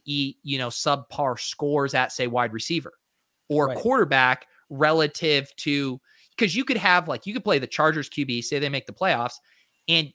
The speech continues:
Speaker 1: one game from Herbert could outscore Mac Jones over two games.
Speaker 2: I know. I know.
Speaker 1: So,
Speaker 2: Like,
Speaker 1: yeah.
Speaker 2: yeah, you,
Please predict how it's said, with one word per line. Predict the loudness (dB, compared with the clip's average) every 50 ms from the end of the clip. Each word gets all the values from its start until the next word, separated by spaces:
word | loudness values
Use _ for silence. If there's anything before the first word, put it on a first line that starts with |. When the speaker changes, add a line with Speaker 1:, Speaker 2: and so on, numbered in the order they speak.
| _ _
Speaker 1:
one | -12 -6 0 2 2 2 2 0
game | 2 2 2 2 2 0 -2 -4 -8 -10 -12 -14 _ _ _ _ _ _ _ _ _
from | _ 0 0 0
Herbert | 2 2 2 4 4 2 2 2 0 -2 -6 _ _ _ _ _ _ _ -4
could | -2 0 4
outscore | 4 4 4 4 0 -4 -6 -2 0 2 2 4 4
Mac | 4 4 4 4 2
Jones | -2 -2 0 0 -2 -2
over | -4 -4 -4 -6
two | -6 -6 -6 -6
games. | -6 -8 -10 -12 -14 _ -20 -20 -20 -14 _ -4
Speaker 2:
I | -2 -2
know. | 0 -2 -2 -6 -10 _ _ _ _ _ _ _ _ _ _ _ _ _ _ _ _ _ _ _ _ _ _ _ 0
I | 4
know. | 6 6 6
Speaker 1:
So, | 6 6 8 8 8 8 8
Speaker 2:
Like, | 6 4 4 2 _ _ _ _ _ _ _
Speaker 1:
yeah. | 0 2 4 6 6 6
Speaker 2:
yeah, | 6 4
you, | 2 0 -2 -2